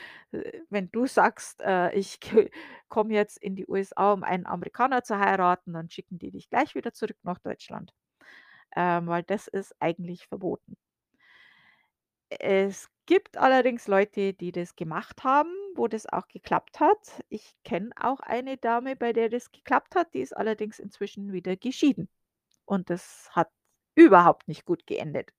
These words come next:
Gar nie, nie, nicht. <laughs> Äh, das ist eine dieser Geschichten, wo das nicht gut geklappt hat. Ähm, diese Sache ist auch sehr riskant, weil das, wie gesagt, ist eigentlich nicht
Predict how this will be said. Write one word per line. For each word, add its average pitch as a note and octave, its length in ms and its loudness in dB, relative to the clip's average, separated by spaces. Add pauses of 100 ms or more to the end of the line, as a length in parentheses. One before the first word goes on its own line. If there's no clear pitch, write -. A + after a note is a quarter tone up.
(120)
Gar D#3+ 240 0
nie, F3 460 -12
nie, E3+ 160 -8
nicht. - 500 -14
<laughs> G#3 160 -6 (880)
Äh, F3+ 160 -2
das F3+ 200 -8
ist F3+ 180 -12
eine B3+ 280 -2
dieser A3 260 -2
Geschichten, F#3+ 520 -10
wo F3 100 -4
das - 300 -10
nicht F#3+ 360 -4
gut - 180 -16
geklappt - 460 -10
hat. - 200 -14 (1300)
Ähm, G#3+ 600 8 (1900)
diese G#3 1080 6
Sache C4 360 2
ist - 260 -6
auch G3+ 260 2
sehr G3 320 -2
riskant, A3 580 -2
weil G#3 180 0
das, G3+ 200 -10
wie G3+ 100 -12
gesagt, A3+ 360 -4
ist - 240 -12
eigentlich G3 300 -10
nicht A3 240 -12